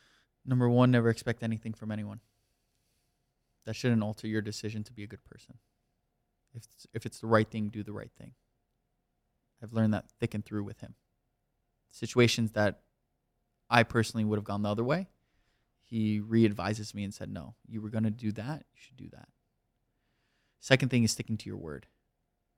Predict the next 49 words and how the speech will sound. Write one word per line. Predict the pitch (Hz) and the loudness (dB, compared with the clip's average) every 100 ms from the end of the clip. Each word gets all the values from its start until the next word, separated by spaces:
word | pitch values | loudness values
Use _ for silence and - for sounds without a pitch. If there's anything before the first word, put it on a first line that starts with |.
| _ | _
He | _ 117 | _ -8
just | 110 - | -8 -8
makes | 98 | -10
sure | - 95 | -6 -8
it | |
happens. | 110 - - - - - | -6 -12 -16 -20 -18 -8
I | 117 | -4
could | 131 | -4
tell | - 110 | 2 4
you | 107 - | 4 0
endless | 101 104 101 | -4 -4 -4
stories | - - 95 95 107 - _ _ _ _ _ _ _ _ | -10 -16 -14 -12 -14 -20 _ _ _ _ _ _ _ _
of | 107 | -20
things | - 107 104 | -4 0 0
that | 101 90 | -2 -6
I | |
thought | 98 - 87 95 | -6 -2 -2 -2
weren't | 104 104 | -6 -4
gonna | 101 98 | -6 -10
happen. | - 95 - 156 - _ _ _ _ _ _ _ _ | -10 -10 -6 -8 -8 _ _ _ _ _ _ _ _
And | 113 | 2
he | 110 | 4
literally | 107 107 107 | 8 8 8
looked | 101 107 - | 4 0 2
at | 95 | 0
us | 101 - | 0 -2
as | 101 | -6
a | 95 | -6
team | - 110 104 104 98 | -2 4 4 4 2
or, | 95 92 - - | -4 -10 -14 -8
you | 110 | -4
know, | 87 | -4
the | 87 | -6
certain | - 107 101 | -4 -2 -2
setting | - 104 107 | 2 2 4
of | |
what | 101 | 0
was | 101 | -4
going | - 95 98 | -4 -6 -2
on. | 117 | 0
He | 120 | 0
goes, | 107 95 - | -2 -4 -6
"No, | |
we | 101 104 | -10 -4
need | 104 | -2
to | 95 | -4
get | 78 - | -8 -16
this | - | -20
done." | - - | -20 -20